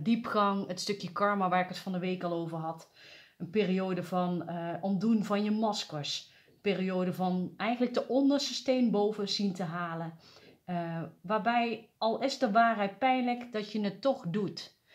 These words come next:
Waarbij je d-, dus diepe, ja, pijnstukken kunt transmuteren naar het licht.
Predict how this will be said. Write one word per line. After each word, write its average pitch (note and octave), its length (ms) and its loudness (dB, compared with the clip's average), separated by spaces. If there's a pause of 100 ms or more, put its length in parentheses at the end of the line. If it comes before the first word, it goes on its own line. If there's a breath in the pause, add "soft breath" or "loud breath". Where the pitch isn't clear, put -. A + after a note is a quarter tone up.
(400 soft breath)
Waarbij F#3+ 420 0
je F3+ 180 -2
d-, D#3+ 260 -6
dus F3 280 -4 (180)
diepe, B3 460 2 (200)
ja, F#3+ 180 -4
pijnstukken A3 720 -2
kunt - 520 -4 (460)
transmuteren B3 800 0
naar E3 220 0
het - 120 -10
licht. - 440 -6